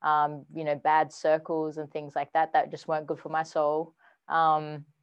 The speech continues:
you know, all of that had to go if I wanted to embrace music and make a, a better choice for my life. So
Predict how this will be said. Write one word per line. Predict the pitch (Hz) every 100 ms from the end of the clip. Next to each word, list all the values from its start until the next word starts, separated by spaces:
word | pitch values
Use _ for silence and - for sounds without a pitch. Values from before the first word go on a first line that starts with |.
| _ -
you |
know, | 180 185
all | 190 233
of | 196
that | 185
had | 185 190
to | -
go | 156 165
if | 165 147 147
I | 156
wanted | 160 160 160
to | - 156 151 -
embrace | 151 151 151 139 143 - -
music | 156 156 143 147 143
and | 143 147
make | 147 151
a, | 151 131 _ _ _ 170
a |
better | 139 151
choice | 151 160 143 -
for | 143
my | 135
life. | 147 165 147
So | - - 147